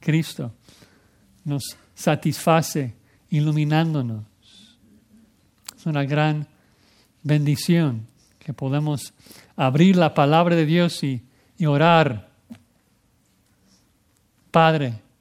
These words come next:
aliméntame. Pido que tu Espíritu Santo me abra los ojos para ver qué tanto necesito a Cristo".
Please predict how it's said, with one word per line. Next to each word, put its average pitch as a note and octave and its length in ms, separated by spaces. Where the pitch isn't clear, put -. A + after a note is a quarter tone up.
aliméntame. D3 960
Pido F3 260
que E3+ 140
tu D#3+ 120
Espíritu F3 440
Santo D3+ 580
me C#3+ 120
abra F3 280
los D#3 240
ojos D3 640
para C#3 260
ver D#3+ 360
qué E3+ 180
tanto E3+ 360
necesito C#3+ 920
a D3 120
Cristo". C3 580